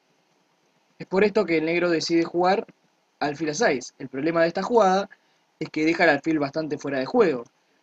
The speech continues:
El blanco suma una pieza más al ataque con caballo F cinco, dama D siete y ahora una muy buena jugada que es dama G cinco, evitando la amenaza del, del negro, ¿no? Que era caballo por E cuatro.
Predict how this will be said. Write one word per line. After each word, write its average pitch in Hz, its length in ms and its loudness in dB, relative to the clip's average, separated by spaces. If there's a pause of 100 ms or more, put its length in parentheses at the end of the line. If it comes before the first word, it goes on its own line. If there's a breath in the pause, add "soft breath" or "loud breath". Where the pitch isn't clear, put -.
(180)
El 135 80 -8
blanco 151 320 -2
suma 180 220 -4
una 151 180 -4
pieza 156 200 -8
más 151 180 -6
al 160 60 -4
ataque 190 280 0
con 139 120 -8
caballo 135 280 -4
F 214 100 -4
cinco, 254 540 0
dama 151 300 -4
D 185 100 -2
siete 214 300 -2
y 165 100 -2
ahora 165 400 2
una 160 180 -6
muy 170 160 -6
buena 165 220 -2
jugada 180 340 -2
que 165 120 -10
es 143 80 -8
dama 135 220 -2
G 131 120 -12
cinco, - 480 -14
evitando 165 580 0
la 156 120 2
amenaza 165 560 0
del, 127 440 -4 (1000)
del 143 120 -6
negro, 160 320 2
¿no? 160 160 -2
Que 151 100 -2
era 147 160 0
caballo 151 520 -2 (640)
por 135 140 -12
E 135 60 -10
cuatro. 127 440 4